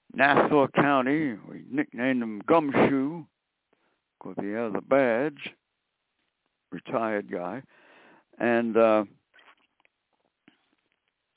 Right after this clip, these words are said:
I wanna thank, uh, Andrea, a new volunteer.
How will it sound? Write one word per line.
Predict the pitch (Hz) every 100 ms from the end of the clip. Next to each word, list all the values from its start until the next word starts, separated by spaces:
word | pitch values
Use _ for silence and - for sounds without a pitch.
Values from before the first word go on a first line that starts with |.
| -
I | 113
wanna | 113 117 107
thank, | 123 110 104 -
uh, | 90
Andrea, | - 117 117 120 127 127 120 - _ _ _ _ _ _ _ _ _ _ _ _ _ _ -
a | 92
new | 98 120
volunteer. | 107 107 104 101 - 107 117